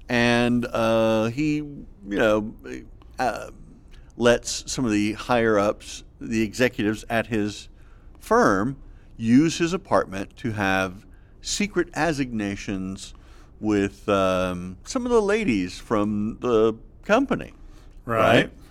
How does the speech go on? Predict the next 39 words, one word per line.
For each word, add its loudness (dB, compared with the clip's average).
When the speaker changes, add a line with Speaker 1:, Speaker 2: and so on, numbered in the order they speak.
Speaker 1:
Right? -6
Speaker 2:
right. 0
Speaker 1:
So, 4
um, 0
Speaker 2:
It's -6
a -4
very 4
professional 0
way 4
to 2
put -4
that. 0
Speaker 1:
Yeah, 6
yeah. 2
Speaker 2:
<laughs> -4
Speaker 1:
Uh, 8
and, 0
you -2
know, -10
Shirley 2
MacLaine 4
falls 4
in -2
love 4
with 0
Fred 2
McMurray, 2
and, -4
uh, -2
you -4
know, -2
it -10
doesn't 4
go 4
well. -6
Speaker 2:
Doesn't 2
go 2
well. -8
Speaker 1:
Yeah. 0